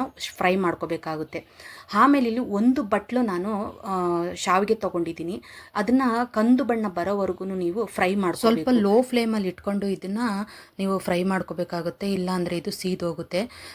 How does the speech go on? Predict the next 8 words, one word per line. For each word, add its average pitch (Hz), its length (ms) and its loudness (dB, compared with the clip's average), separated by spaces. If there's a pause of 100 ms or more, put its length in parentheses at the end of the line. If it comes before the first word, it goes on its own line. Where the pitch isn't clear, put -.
(100)
ಮತ್ತೆ 214 220 2
ತರಕಾರಿಗಳ್ನೂ 220 960 2
ಕೂಡ 208 260 -6
ಅಷ್ಟೇನೆ, 185 340 -6
ತರಕಾರಿ 175 460 -4
ಹಾಕ್ದಲೇನೂ 220 720 0
ಕೂಡ 214 220 0
ಇದನ್ನ 208 320 0